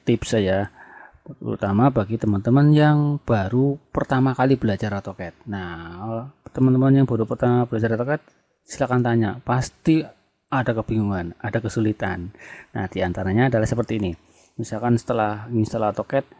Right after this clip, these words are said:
habis itu ngapain lagi sih ya? Makanya judulnya habis install AutoCAD ngapain lagi ya? Itu.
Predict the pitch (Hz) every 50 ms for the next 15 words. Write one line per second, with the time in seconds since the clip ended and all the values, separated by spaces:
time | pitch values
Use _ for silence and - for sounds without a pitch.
0 | _ _ _ - - 98 104 98 101 113 - 139 135 127 127 - - 127 127 127
1 | 127 127 131 139 - _ _ - - 120 123 139 139 120 107 95 90 98 - _
2 | _ _ _ _ _ _ _ _ _ _ _ _ _ _ _ _ - 98 95 107
3 | 131 127 - 110 101 95 98 110 131 147 151 - - 110 104 - 117 107 - 120
4 | 107 98 - - 113 107 104 98 85 98 110 135 131 - 127 120 117 113 - -
5 | 120 120 117 117 123 123 131 147 151 - _ _ _ - - 127 120 120 113 101
6 | 92 90 90 95 95 117 110 - _ _ _ _ _ _ _ _ _ _ - 113
7 | 98 - _ - 110 101 95 92 90 87 85 85 87